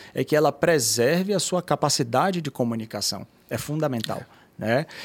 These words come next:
Então, só pra você ter uma ideia, Marcelo, nós temos aqui nessa imagem algumas regiões, cada região ali com uma cor, é, é diferente, representa um aspecto relacionado à linguagem.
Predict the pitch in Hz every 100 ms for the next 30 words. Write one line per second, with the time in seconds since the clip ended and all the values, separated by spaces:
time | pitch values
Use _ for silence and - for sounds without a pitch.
0 | - 139 147 139 - 220 220 180 165 160
1 | 156 143 127 113 135 165 131 120 113 -
2 | 127 127 147 - 156 151 135 123 170 175
3 | 143 139 123 123 165 147 117 110 - -
4 | - 135 131 175 165 156 131 127 135 180
5 | - - 135 202 190 160 160 135 139 143
6 | 131 135 135 135 135 127 117 - 139 139
7 | - - - - 127 123 120 127 120 123
8 | 123 110 131 143 139 147 180 175 131 110
9 | 151 175 131 120 - - - - - 180
10 | 220 269 190 - - 156 175 - 175 180
11 | 175 - 143 139 190 185 180 175 139 110
12 | 98 98 110